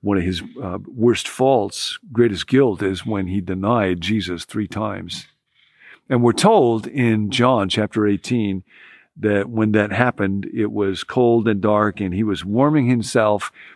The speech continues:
It's interesting. John has this little detail in front of a charcoal fire. And he denies Jesus not once, but three times.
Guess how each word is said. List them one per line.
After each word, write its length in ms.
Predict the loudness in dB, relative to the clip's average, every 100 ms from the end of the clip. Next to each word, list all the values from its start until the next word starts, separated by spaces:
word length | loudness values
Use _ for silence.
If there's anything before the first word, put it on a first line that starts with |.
| _
It's 100 | 2
interesting. 500 | 4 4 2 -4 0
John 220 | 0 2
has 200 | 0 -2
this 120 | 0
little 220 | 0 2
detail 500 | 0 0 0 0 -2 -8 -12
in 140 | -4 -2
front 240 | 0 2
of 80 | 2
a 100 | 2
charcoal 540 | 2 0 0 0 -2
fire. 560 | -2 -4 -4 -4 -8 -10 _ _ _ _ _ _ _ _ _ _ _ _ _ _
And 120 | 0 2
he 60 |
denies 360 | 4 4 2 2
Jesus 360 | -2 -2 -2
not 220 | -2 -2 -2
once, 200 | -6 -4
but 180 | -8
three 200 | -4 -4
times. 460 | -4 -8 -10 -14 -18